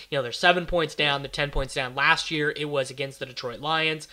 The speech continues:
on, uh, on Sunday Night Football. That was a, a really brutal spot. Uh, I, I, I mean, I had,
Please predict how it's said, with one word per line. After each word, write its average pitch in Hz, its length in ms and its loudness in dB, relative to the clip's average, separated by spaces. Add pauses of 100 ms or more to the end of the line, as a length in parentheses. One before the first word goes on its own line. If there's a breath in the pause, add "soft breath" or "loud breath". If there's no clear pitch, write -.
(240 loud breath)
on, 139 320 4
uh, 123 240 2
on 139 160 -2
Sunday 143 300 0
Night 131 220 -4
Football. 160 500 6
That 143 180 4
was 143 180 -2
a, 131 220 0
a 139 100 -2
really 143 380 -2
brutal 139 640 -4 (240 loud breath)
spot. - 640 0
Uh, 131 340 -2
I, 127 60 -6
I, 135 400 -2 (460 loud breath)
I 120 100 -10
mean, 127 180 -4
I 123 140 2
had, 135 460 4